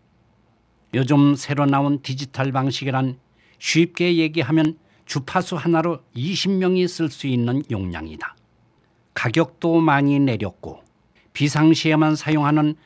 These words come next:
한 달 사용료 오 달러의 비상용 핸드폰도 상품으로 나와 있다.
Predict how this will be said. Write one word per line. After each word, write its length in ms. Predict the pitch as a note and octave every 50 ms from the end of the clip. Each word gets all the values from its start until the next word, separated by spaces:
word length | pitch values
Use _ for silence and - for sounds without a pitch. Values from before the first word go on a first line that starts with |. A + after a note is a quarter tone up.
| _ _ _
한 280 | - - - F3 E3 D#3+
달 260 | D#3+ D3+ D3+ D3+ C#3+
사용료 500 | - - - D3 C#3+ C#3 C#3+ C#3+ C#3+ C#3 -
오 260 | A#2+ B2+ E3+ - -
달러의 540 | - E3 E3+ E3 E3 D#3+ D#3+ E3 D#3+ D#3 D#3 _ _ _ _ _
비상용 540 | _ - C3+ C3 C3 D3+ F3 F3+ F3 E3+ F3
핸드폰도 760 | E3+ C3 - D3 C3 C3+ B2+ - - A#2 A#2 A2+ C3 C3+ C3 C3 _ _
상품으로 760 | _ - - - F3 E3+ - - - D3+ C#3 C3 C#3 C#3 B2+ -
나와 300 | B2 F#2+ F#2 F2 E2+ E2
있다. 360 | E2+ D#2+ - _ - - -